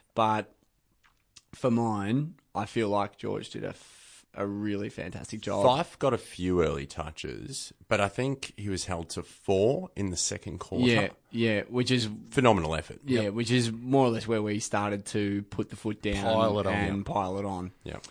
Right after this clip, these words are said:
Speaker 2: So,
Speaker 3: Thought-
Speaker 2: congrats to George again.
Speaker 3: Thoughts on
Speaker 1: Absolutely.
Speaker 3: the return of Hannahs, fellas? I thought he did all right in his, uh,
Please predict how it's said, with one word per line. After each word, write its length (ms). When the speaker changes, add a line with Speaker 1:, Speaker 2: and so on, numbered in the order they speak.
Speaker 2:
So, 160
Speaker 3:
Thought- 360
Speaker 2:
congrats 480
to 80
George 300
again. 320
Speaker 3:
Thoughts 320
on 140
Speaker 1:
Absolutely. 260
Speaker 3:
the 60
return 360
of 120
Hannahs, 360
fellas? 300
I 60
thought 180
he 60
did 160
all 100
right 220
in 140
his, 160
uh, 240